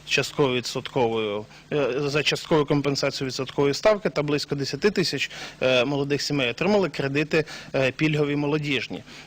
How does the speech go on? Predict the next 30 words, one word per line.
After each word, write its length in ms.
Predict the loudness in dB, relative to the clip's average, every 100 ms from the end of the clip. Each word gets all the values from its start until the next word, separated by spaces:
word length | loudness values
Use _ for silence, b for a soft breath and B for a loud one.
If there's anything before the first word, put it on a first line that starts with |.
| B
З 120 | -6 -2
цих 300 | 4 2 2
двадцяти 400 | 0 2 2 4
восьми 320 | 4 4 0 2
тисяч 420 | 2 2 0 0
є 140 | 0
шістсот 420 | 0 -2 0 2
шістдесят 540 | 2 -2 -4 -2 -2 -2
вісім 280 | -2 -2 -4
проблемних 520 | -4 0 0 0 -4
кредитів. 440 | -4 -4 -4 -8
Так, 200 | 2 2 0 B B -6
і 60 |
фонд 340 | 0 4 4 2
їх 180 | 2
визнає 420 | 2 2 2 2 0
і 60 |
буде 220 | 0 -2
робити 420 | 0 0 0 0 -4 B B
все, 400 | -2 2 4 2 B B
щоб, 380 | -2 2 2 2
е, 280 | -2 -4 -4
цих 280 | 0 0 0
кредитів 600 | 0 0 2 2 2 -2
з 80 | -2
кожним 360 | 2 2 2 0
роком 380 | 0 2 0
проблемних 600 | 2 2 4 2 2 -4
ставало 460 | -2 2 2 2 2
менше 420 | 0 0 -2 -6